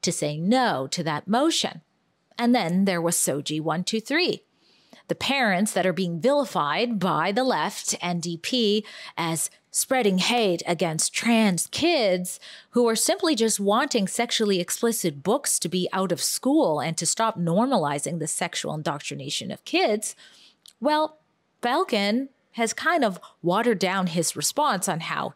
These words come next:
he would approach such a things. He says, "Okay, we'll look at that program that's having that and we'll get parental input." But the Conservatives, on the other hand, they got their boots on the ground during protests about this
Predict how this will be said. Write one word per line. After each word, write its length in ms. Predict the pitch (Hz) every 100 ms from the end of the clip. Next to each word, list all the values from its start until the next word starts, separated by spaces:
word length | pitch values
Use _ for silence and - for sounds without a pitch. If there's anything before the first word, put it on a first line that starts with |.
| - -
he 120 | - 160
would 160 | 147
approach 400 | 156 - 370 415
such 360 | - 175 - -
a 40 |
things. 480 | - - 71 - -
He 120 | 190
says, 260 | 175 214 208
"Okay, 460 | 302 - 180 160 - - - _
we'll 560 | 175 175 190 240 247 254
look 240 | 285 339
at 160 | 240 -
that 220 | 170 -
program 440 | 180 160 165 151
that's 240 | 143 143 -
having 280 | 160 156 175
that 160 | 185
and 80 | 180
we'll 120 | 185
get 240 | 185 277 -
parental 560 | - 208 196 - 180
input." 380 | - 339 - 202 -
But 240 | - 175 - - -
the 60 | -
Conservatives, 600 | - 208 480 480 220 175
on 120 | 139
the 140 | 123 143
other 140 | 156
hand, 260 | 156 226 277
they 80 |
got 180 | 277 277
their 100 | 269
boots 440 | 208 196 302 339 -
on 200 | 240 262
the 80 | 262
ground 520 | 202 262 311 175 160
during 260 | 165 156 202
protests 560 | - 262 302 - -
about 260 | 170 139 -
this 160 | 147